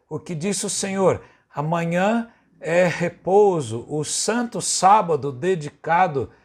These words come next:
ao Senhor. O que vocês quiserem assar no forno, assem, e o que quiserem cozinhar em água, cozinhe, e tudo que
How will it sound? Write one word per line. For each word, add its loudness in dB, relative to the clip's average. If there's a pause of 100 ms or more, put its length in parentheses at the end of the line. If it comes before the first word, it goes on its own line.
(220)
ao 2
Senhor. 0 (240)
O -10
que -8
vocês -2
quiserem -2
assar 0
no -4
forno, -4 (260)
assem, -2 (360)
e -6
o -6
que -10
quiserem 0
cozinhar 0
em -6
água, -2
cozinhe, -6 (340)
e -4
tudo -4
que -6